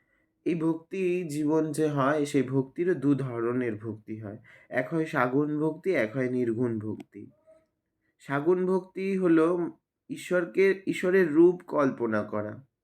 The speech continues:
করে তার পুজো করা। এই যে যেমন ধরুন, এই যে আমরা মায়ের বিগ্রহ তৈরি করেছি, পালমশাই মায়ের বিগ্রহকে তৈরি করে দিয়েছে,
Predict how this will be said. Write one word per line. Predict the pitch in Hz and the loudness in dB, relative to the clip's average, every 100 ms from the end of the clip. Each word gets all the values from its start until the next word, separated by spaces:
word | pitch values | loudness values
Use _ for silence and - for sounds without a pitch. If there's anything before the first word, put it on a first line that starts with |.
| _ | _
করে | 151 190 | -6 -4
তার | 214 160 143 | 0 0 0
পুজো | 127 113 110 | -4 -2 -2
করা। | 110 107 113 - _ _ - | -2 -10 -14 -20 _ _ -10
এই | - | -4
যে | 170 185 | -2 2
যেমন | 180 180 190 | 2 2 2
ধরুন, | 185 185 185 | 4 4 4
এই | 180 | 4
যে | 170 175 | 4 4
আমরা | 165 165 | 4 2
মায়ের | 160 156 151 151 | 4 4 4 2
বিগ্রহ | 143 147 139 151 151 | 0 0 2 2 2
তৈরি | 147 143 139 | 4 4 4
করেছি, | 139 143 135 156 165 - _ _ _ _ - | 4 2 0 -4 -10 -12 _ _ _ _ -4
পালমশাই | 143 139 143 143 147 | -2 0 0 0 2
মায়ের | 143 131 131 | 2 2 2
বিগ্রহকে | 127 120 117 135 139 139 139 139 | 0 -4 2 2 4 0 2 0
তৈরি | 135 127 131 131 | 4 2 2 0
করে | 139 135 | 0 2
দিয়েছে, | 131 131 127 143 | 2 2 0 -8